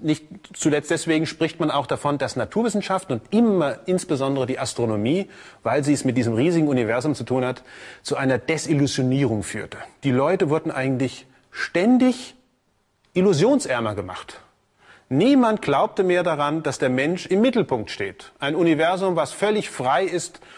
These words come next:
von, von irgendwelchem Sinn. So dachte man am Anfang. Und in der Tat hat man inzwischen durch viele, viele astronomische Beobachtungen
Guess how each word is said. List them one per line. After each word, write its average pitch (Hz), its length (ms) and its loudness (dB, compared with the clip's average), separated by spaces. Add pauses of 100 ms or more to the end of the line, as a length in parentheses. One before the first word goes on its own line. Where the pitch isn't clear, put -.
(160)
von, 151 380 -2 (160)
von 151 180 -2
irgendwelchem 180 560 2
Sinn. 165 360 2 (220)
So 202 260 2
dachte - 320 -4
man 101 140 -8
am 98 120 -12
Anfang. 98 240 -14 (1500)
Und 143 140 -2
in 147 100 2
der 135 140 0
Tat 160 340 -2
hat 165 160 -4
man 139 140 0
inzwischen 160 500 -2 (1000)
durch 127 160 -2
viele, 196 380 0
viele 170 560 0
astronomische 135 640 0
Beobachtungen 143 920 0